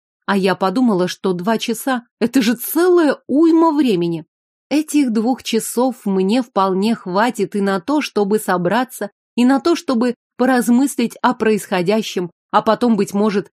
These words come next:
дождаться маленьких принцев, которые собирались меня навестить, и вместе с ними, или же самой, выйти из комнаты и немного прогуляться по дворцу. Вернее, я собиралась спуститься в сад, чтобы пройтись по его дорожкам,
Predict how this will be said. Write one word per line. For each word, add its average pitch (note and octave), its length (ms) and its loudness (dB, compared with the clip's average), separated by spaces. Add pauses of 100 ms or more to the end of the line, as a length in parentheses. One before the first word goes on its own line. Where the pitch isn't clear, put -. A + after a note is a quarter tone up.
(120)
дождаться G3+ 720 0
маленьких G3+ 720 0
принцев, A#3 500 -2
которые F#3+ 460 0
собирались F#3 640 0
меня G3 280 0
навестить, G3 580 -4 (260)
и C#4 160 0
вместе D4+ 460 0
с - 120 -8
ними, A#3 340 0 (200)
или C#4 180 4
же G3 160 0
самой, F3 560 -2 (220)
выйти A3 460 0
из G#3 120 -2
комнаты C4 520 0
и G3+ 100 0
немного G#3 480 2
прогуляться F#3+ 600 0
по G3 140 -4
дворцу. F#3+ 580 -4 (280)
Вернее, A3 500 2 (160)
я A#3 240 0
собиралась A3 640 0
спуститься A#3 600 -6
в - 40 -10
сад, A#3+ 400 -4 (240)
чтобы G#3+ 340 0
пройтись G#3 540 -2
по - 100 -4
его G3+ 280 0
дорожкам, G#3 680 -2